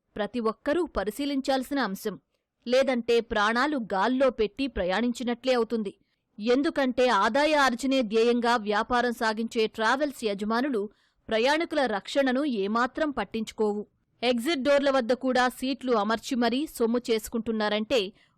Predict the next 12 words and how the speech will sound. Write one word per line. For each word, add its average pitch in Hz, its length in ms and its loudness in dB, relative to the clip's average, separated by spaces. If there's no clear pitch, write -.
వారికి 262 460 2
సొమ్ముపై 247 520 0
ఉన్న 294 240 0
వ్యామోహం 233 580 0
ఏపాటిదో 214 680 -2
అర్థం 214 460 0
చేసుకోవచ్చు. 208 600 -4
అంతేనా, 220 520 0
సాధారణ 240 600 0
ట్రావెల్స్ 240 520 -2
బస్సుగా 247 420 0
రిజిస్ట్రేషన్ 226 680 -2